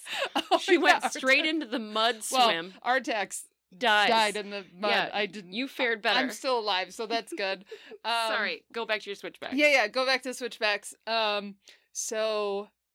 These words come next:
Speaker 1: uh, did the, did the Northern Loop. It was interesting because, um, <laughs> and I still would love,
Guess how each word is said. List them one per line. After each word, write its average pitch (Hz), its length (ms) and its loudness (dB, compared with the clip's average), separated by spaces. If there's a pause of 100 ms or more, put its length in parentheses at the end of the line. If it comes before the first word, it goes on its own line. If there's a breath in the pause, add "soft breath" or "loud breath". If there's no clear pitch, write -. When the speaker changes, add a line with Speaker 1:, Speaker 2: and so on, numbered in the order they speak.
(300)
Speaker 1:
uh, 185 680 -2 (240)
did 214 240 -4 (140)
the, 202 540 0 (120)
did 220 240 -8
the 247 160 2
Northern 233 420 -4
Loop. 233 220 -4
It 226 140 -2
was 269 240 2
interesting 240 680 -6
because, 208 920 -6 (520 soft breath)
um, 196 500 -4 (220 loud breath)
<laughs> - 200 -20
and 254 140 -4
I 302 140 -2
still 370 300 -6
would 330 140 -8
love, 240 280 0